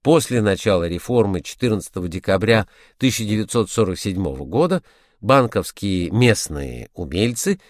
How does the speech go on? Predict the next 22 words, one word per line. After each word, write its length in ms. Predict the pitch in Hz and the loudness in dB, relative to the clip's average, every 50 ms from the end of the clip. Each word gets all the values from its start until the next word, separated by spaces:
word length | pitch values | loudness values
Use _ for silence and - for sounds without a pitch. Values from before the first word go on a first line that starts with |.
| _ _ _ | _ _ _
стали 440 | _ - - - 123 101 95 104 110 | _ -14 -2 0 0 0 2 0 -2
принимать 540 | 110 - 107 113 104 107 107 110 113 117 - | -2 0 0 0 2 2 2 2 0 0 -2
вклады 520 | - - - 107 113 117 123 113 135 143 | -8 -12 -4 -2 0 2 2 2 0 -2
задним 500 | 127 135 185 190 160 104 110 107 95 82 | 0 2 4 4 4 2 0 -2 -2 -4
числом. 640 | 76 - 85 78 - - - - - - 60 120 - _ _ _ _ _ _ _ _ _ _ _ _ _ _ _ _ _ _ _ | -4 -8 -10 -10 -12 -12 -12 -14 -14 -14 -16 -20 -20 _ _ _ _ _ _ _ _ _ _ _ _ _ _ _ _ _ _ _
Кто-то 400 | - - - 208 233 233 233 226 | -10 2 4 4 4 6 4 2
на 120 | 208 175 | 4 4
этом 300 | 160 165 - 180 175 160 | 4 2 2 0 -2 0
попался, 720 | - 170 165 - - 98 90 85 82 - - - 90 85 - _ _ _ _ _ _ | 0 -2 -2 0 2 0 0 0 -2 -6 -10 -12 -12 -14 -14 _ _ _ _ _ _
но 160 | - 120 123 | 2 4 4
основная 560 | 110 92 - - 85 78 71 80 95 101 98 87 | 4 4 0 -4 -6 -4 -2 0 0 2 2 0
масса 560 | 85 95 110 120 120 - - - 143 135 117 _ _ _ _ _ _ _ _ _ | 0 0 0 0 0 -4 -4 -4 -4 -4 -6 _ _ _ _ _ _ _ _ _
деньги 480 | - - - 104 110 110 104 92 101 101 | -16 -4 0 2 4 4 2 2 0 -4
сохранила. 920 | - - - 107 - - 101 92 104 95 92 95 90 73 64 - - - - - - - - - _ _ _ _ _ _ _ _ _ _ _ _ _ _ _ _ _ _ _ _ _ _ _ _ _ _ _ _ _ _ _ _ _ _ _ _ _ _ _ _ _ _ _ _ _ _ _ _ | -4 -2 -2 -2 -2 -2 -2 -2 0 0 0 -2 -2 -4 -6 -12 -14 -16 -18 -20 -20 -20 -20 -20 _ _ _ _ _ _ _ _ _ _ _ _ _ _ _ _ _ _ _ _ _ _ _ _ _ _ _ _ _ _ _ _ _ _ _ _ _ _ _ _ _ _ _ _ _ _ _ _
Если 440 | 107 104 131 196 208 - - 202 196 | -2 2 4 4 4 4 2 0 0
денежная 580 | 139 151 214 214 202 196 170 147 180 180 170 | 4 4 4 6 6 4 2 4 4 4 4
реформа 560 | 156 160 147 - - 175 180 170 165 165 160 143 | 4 2 2 2 2 2 2 2 4 2 2 2
тысяча 320 | - 175 156 - - 143 | 2 0 -2 -2 -4 -4
девятьсот 480 | 131 143 143 143 135 - 175 170 143 - | -2 0 0 0 0 2 0 0 0 2
сорок 300 | - 156 147 135 113 - | 2 2 2 2 0 -4
седьмого 460 | - 131 123 123 143 147 127 117 120 | -6 -6 -2 0 2 2 2 2 0
года 440 | 113 123 151 156 131 135 131 123 | 0 2 2 2 4 4 2 2